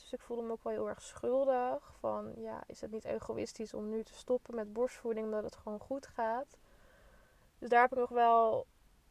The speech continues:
heel erg over nagedacht. En uiteindelijk gedacht van, nee, ik, ik word er zelf ook een leukere moeder van om het, om het te stoppen. En,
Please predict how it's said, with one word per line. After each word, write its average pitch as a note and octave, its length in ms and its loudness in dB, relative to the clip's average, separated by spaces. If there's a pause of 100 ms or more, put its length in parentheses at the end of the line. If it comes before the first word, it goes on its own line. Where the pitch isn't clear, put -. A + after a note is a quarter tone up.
(720)
heel B3 220 4
erg A#3 160 0
over A3+ 240 0
nagedacht. A3+ 800 4
En G#3+ 380 -4 (220)
uiteindelijk - 400 -6
gedacht A3 300 -4
van, G#3+ 180 -6
nee, G#3+ 260 -4
ik, - 220 -14
ik - 160 -10
word A#3 200 2
er A3+ 60 -4
zelf A3 300 0
ook A3 220 0
een G#3+ 100 -4
leukere A3 340 -2
moeder G#3 320 -6
van G3+ 360 -6
om G3+ 240 -8
het, - 380 -14
om G#3+ 160 -8
het G#3 100 -8
te - 100 -8
stoppen. A#3 680 2 (840)
En, G#3 460 0